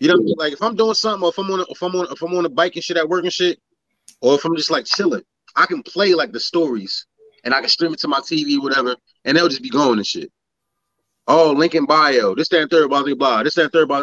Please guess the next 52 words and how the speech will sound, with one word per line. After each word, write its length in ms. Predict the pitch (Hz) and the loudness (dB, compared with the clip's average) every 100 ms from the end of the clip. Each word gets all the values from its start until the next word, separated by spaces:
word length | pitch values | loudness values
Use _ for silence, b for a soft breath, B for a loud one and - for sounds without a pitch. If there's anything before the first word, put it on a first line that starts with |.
| - | -2
blah, 220 | 151 156 | -4 -4
son. 280 | - 175 117 _ _ b - | -4 -4 -4 _ _ b -6
And 100 | 143 | -4
the 60 | 147 | -2
thing 200 | 196 220 | -2 0
is, 220 | 220 220 | 0 0
like, 280 | 160 143 123 _ _ _ _ _ _ _ _ _ _ _ - | 0 0 -2 _ _ _ _ _ _ _ _ _ _ _ -2
these 160 | 170 | 0
will 100 | 185 | 0
be 60 | 170 | -2
the 80 | 156 | 0
same 340 | 175 175 175 | 2 0 0
ones 460 | 185 151 123 - - _ _ | -2 -2 -6 -16 -20 _ _
that 120 | 127 | -4
be 40 | 127 | -2
like, 140 | 127 | -2
"Oh, 480 | 135 139 135 131 127 _ _ _ _ _ _ - | -4 -4 -4 -6 -8 _ _ _ _ _ _ -2
you 100 | 131 | 2
know, 120 | 135 | 2
I 220 | 123 131 139 | 4 2 2
think 120 | 135 | 2
I'll 120 | 131 | 2
make 160 | 135 127 | 2 -2
a 80 | 117 | 0
good 240 | 143 110 | 0 2
wife," 260 | 127 147 135 | 0 -2 -4
this, 140 | 131 | -4
that, 100 | 135 | -4
and 80 | 123 | 0
third, 180 | 135 123 | -2 0
blah, 140 | 127 | 0
blah, 140 | 120 | 0
blah. 240 | 110 151 151 | 0 0 2
Like, 140 | 127 | 0
nah, 260 | 117 180 220 | 0 0 2
like, 160 | 131 135 | 0 0
it's, 300 | 147 - - | -2 -2 -4
it's, 160 | 156 143 | -6 -6
it's, 300 | 160 - - - _ _ | -4 -4 -4 -8 _ _
it's 180 | 170 190 | -2 0
a, 100 | 175 - _ - | -2 -4 _ -2
or 280 | 196 214 170 | 2 2 0
it's 140 | - | -4
like, 160 | 135 139 | -6 -6
it's, 120 | 151 | -6
it's, 180 | 185 - | -6 -4
it's 220 | - 170 | -6 -6
a 60 | 151 | -4
one 200 | 151 196 | -4 -4
or 40 | |
the 180 | 170 156 | -2 0
other. 200 | 165 107 | 0 0